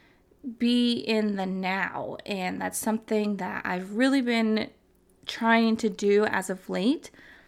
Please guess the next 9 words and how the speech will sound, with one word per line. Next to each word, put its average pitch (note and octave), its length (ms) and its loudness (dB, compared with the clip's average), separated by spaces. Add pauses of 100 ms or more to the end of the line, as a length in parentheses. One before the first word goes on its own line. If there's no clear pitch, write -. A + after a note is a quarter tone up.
(140)
more A#3 320 8
so A#3+ 220 2
than A3+ 160 4
before, G3+ 800 2
ever G#3 280 0
before, B3 460 0
and A3 260 2
it's G3+ 160 -8
because G3+ 580 -2